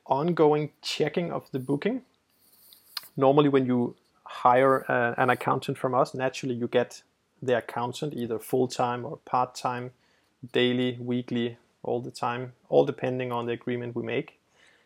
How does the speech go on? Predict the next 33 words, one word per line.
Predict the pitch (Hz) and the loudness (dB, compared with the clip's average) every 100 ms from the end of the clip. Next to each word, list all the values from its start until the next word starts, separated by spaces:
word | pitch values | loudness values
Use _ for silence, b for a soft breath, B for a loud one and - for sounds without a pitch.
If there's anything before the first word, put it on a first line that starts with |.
| b b | b b
And | 135 123 123 127 - _ _ _ _ | -2 0 0 -4 -14 _ _ _ _
the | 131 | -6
quality | - - 151 156 175 170 | -6 -2 6 8 6 4
of | 147 | 0
the | 135 | 0
work | 127 131 131 | 2 2 2
we | 143 | -4
do | - 127 131 131 | -2 -2 -2 -2
is | 123 123 - - - | -4 -4 -10 -14 -4
high, | 117 131 | -2 -2
naturally. | 135 127 - 175 214 _ | -4 -6 -6 -4 -6 _
That's | 127 - - - - - | -8 -8 -12 -14 -18 -10
how | 127 | -6
we | 123 123 120 | -4 -4 -4
run | 120 123 | -4 -4
our | 117 | -4
business. | 110 117 - 214 - - b b b - | -4 -6 -6 -8 -8 -20 b b b 0
But | 131 - _ - | 0 0 _ 0
everybody | 156 165 151 139 | 4 4 4 2
makes | 139 131 127 135 | 2 -2 -4 -8
mistakes | 127 131 131 - | -4 0 0 2
in | |
this | 131 127 | 0 2
world, | 131 139 147 | 2 2 2
also | 127 - 131 | -2 -2 -6
accountants. | - 127 131 175 196 - - b b b - | -4 -4 -4 -6 -6 -10 -18 b b b -14
So | - 131 127 - - | 0 2 2 0 -6
we | 143 - | -6 0
do | 151 165 | 4 6
recommend | 156 156 135 131 139 | 4 2 0 0 -2
that | 135 127 | -2 -2
we | 131 - - | -4 -6 0
add | 131 131 | 0 0